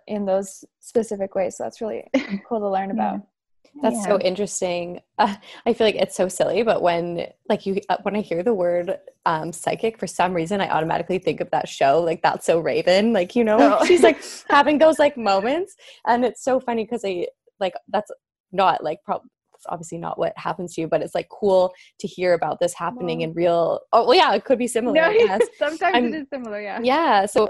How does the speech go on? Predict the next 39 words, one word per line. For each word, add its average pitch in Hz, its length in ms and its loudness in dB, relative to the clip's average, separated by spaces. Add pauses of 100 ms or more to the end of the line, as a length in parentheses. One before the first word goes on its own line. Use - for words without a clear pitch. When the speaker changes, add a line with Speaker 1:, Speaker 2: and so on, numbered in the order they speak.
Speaker 3:
it, 214 220 2
but 233 120 0
it's 240 140 -2
so 240 140 2
cool 233 220 -2
to 226 80 -4
hear 202 200 -4
about 190 200 -2
it 175 100 -4
happening, 175 680 -6 (160)
um, 175 400 -6 (220)
in 185 140 -4
real 175 180 0
life 208 360 0
and 208 100 -2
then, 180 180 -4
like, 165 180 -10 (120)
Speaker 2:
Mm-hmm. - 140 -8
Speaker 3:
you 165 600 -4 (240)
experiencing 185 600 -2
that 170 200 -2
and 165 120 -8
being 165 240 -4
able 160 260 -4
to 160 400 -6
control 165 540 -4
it. 277 280 -2 (420)
Um, 180 500 2
how, 285 440 4
like, 196 160 0
how 285 220 -2
old 220 220 6
were 311 80 0
you 185 220 2
when 175 220 2
you 165 420 -2 (100)
first 175 260 0
experienced - 640 -4
this? - 460 -8